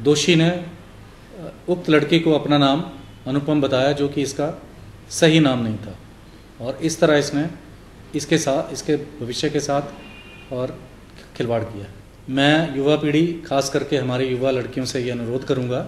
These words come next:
कि वो ऐसे लोगों के झांसे में ना आएं और सोशल मीडिया का इस्तेमाल बिल्कुल ध्यान से करें और किसी से भी इसी तरह के संबंध ना बनाएं, क्योंकि इस समाज में इस तरह की विकृत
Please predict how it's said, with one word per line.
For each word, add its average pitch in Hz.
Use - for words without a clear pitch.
कि 135
वो 131
ऐसे 139
लोगों 143
के 139
झांसे 117
में 123
ना 120
आएं 139
और 139
सोशल 160
मीडिया 156
का 147
इस्तेमाल 139
बिल्कुल 147
ध्यान 123
से 127
करें 127
और 135
किसी 175
से 190
भी 175
इसी 156
तरह 151
के 143
संबंध 135
ना 135
बनाएं, 131
क्योंकि 165
इस 175
समाज 135
में 135
इस 170
तरह 160
की 160
विकृत 143